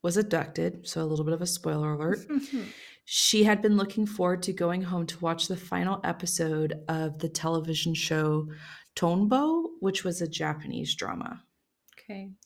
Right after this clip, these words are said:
Speaker 1: She worked part-time at a plastic molding factory after school in order to save up money for graduation, for a graduation trip that she had planned.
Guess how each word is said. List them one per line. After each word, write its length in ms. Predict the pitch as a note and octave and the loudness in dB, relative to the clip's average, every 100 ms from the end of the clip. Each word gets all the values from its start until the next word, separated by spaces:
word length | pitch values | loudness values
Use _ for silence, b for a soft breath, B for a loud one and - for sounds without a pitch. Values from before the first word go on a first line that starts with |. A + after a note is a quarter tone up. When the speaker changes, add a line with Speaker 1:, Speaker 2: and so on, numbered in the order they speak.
| - B B _ | -20 B B _
Speaker 1:
She 600 | - - - G#3+ G#3 G3+ | 2 4 6 6 8 6
worked 380 | F#3+ F3+ G3+ - | 6 6 4 2
part-time 640 | C4+ D4+ - A3+ A3+ A3+ A3 | 2 2 4 6 6 4 4
at 140 | F#3 F3+ | 4 4
a 40 | |
plastic 600 | F3+ D#3+ E3+ - G#3 G#3 | 2 0 2 2 -2 0
molding 280 | F3 E3+ F#3 | 0 2 0
factory 460 | D3 C#3+ C#3+ D#3+ | -2 -2 0 2
after 220 | D#3 D3+ A3 | 2 0 0
school 500 | - - F#3+ F#3+ F#3+ | 0 2 4 4 2
in 220 | F3 F3+ | -2 -2
order 220 | - C#3+ | -4 -4
to 120 | D3+ | -2
save 260 | F3 E3 E3 | 0 0 0
up 120 | F#3 | 0
money 260 | - D3 E3 | -2 -2 -2
for 160 | G3 | -4
graduation, 680 | G3 C#3+ D3+ D#3+ C#3+ C#3 - | -4 -2 -2 -2 -4 -2 -4
for 140 | - F3+ | -2 0
a 60 | |
graduation 520 | E3+ D#3+ F3+ F3 E3+ F3+ | 2 2 0 -2 -2 -2
trip 200 | D#3 - | -2 -4
that 120 | - | -4
she 120 | - | -2
had 140 | C#3+ | -2
planned. 500 | D3 C3+ C3 - - | -4 -6 -6 -8 -10